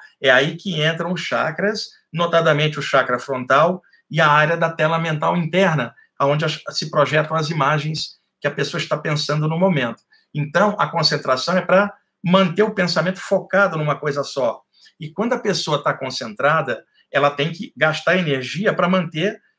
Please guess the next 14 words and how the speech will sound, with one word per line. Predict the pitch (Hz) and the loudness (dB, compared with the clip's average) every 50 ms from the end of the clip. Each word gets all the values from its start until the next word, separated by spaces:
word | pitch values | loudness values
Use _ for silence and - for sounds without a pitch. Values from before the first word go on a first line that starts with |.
| _ - | _ -4
a, | - 170 | -2 -2
a, | 165 165 165 160 - - 151 156 156 147 147 - 139 131 | 0 2 0 0 2 0 0 0 0 -2 -2 0 2 2
a, | |
a | 127 127 | 2 0
concentração | - 160 156 - - 156 147 151 143 135 - - 147 165 | 0 -4 -4 -4 -4 -4 0 0 0 0 0 -2 0 0
numa | 180 190 214 214 | 2 2 2 2
coisa | - 196 180 190 220 196 | 0 0 0 0 0 -2
só, | - - 185 170 - - - - | 2 4 2 2 2 -2 -10 -12
senão | - - 170 175 190 | -6 -2 0 4 4
a | 196 | 4
mente | 190 175 185 190 185 - | 4 2 0 0 0 -2
tende | - 185 180 180 165 170 | -2 -2 -2 -2 2 2
a | 160 170 196 208 208 _ _ _ _ _ _ | 2 4 2 0 -2 _ _ _ _ _ _
dispersar. | 160 143 170 180 160 - 220 208 - - - 165 151 135 - | -10 -6 -6 -6 -4 -2 -2 -2 -2 2 2 4 4 2 0